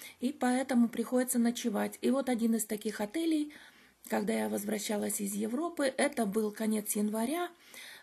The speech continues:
а, отель возле, э, аэропорта Хитроу. Мне пришлось там заночевать. Стоимость ночи со скидкой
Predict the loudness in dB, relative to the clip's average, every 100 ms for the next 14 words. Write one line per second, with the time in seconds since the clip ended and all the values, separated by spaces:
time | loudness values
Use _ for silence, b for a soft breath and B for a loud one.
0 | -6 -2 -2 0 0 -2 2 4 4 2
1 | -2 -2 0 0 2 4 4 2 -2 -2
2 | -2 -2 -2 -2 -2 -2 -2 -2 -4 -2
3 | -2 -2 0 0 0 0 -2 -2 -4 -4
4 | -2 -2 -2 0 0 0 -2 -4 -4 -2
5 | -4 -6 B B B B B -10 2 6
6 | 6 8 6 6 4 6 8 6 2 2
7 | 2 2 2 4 2 0 0 -2 0 2
8 | 2 0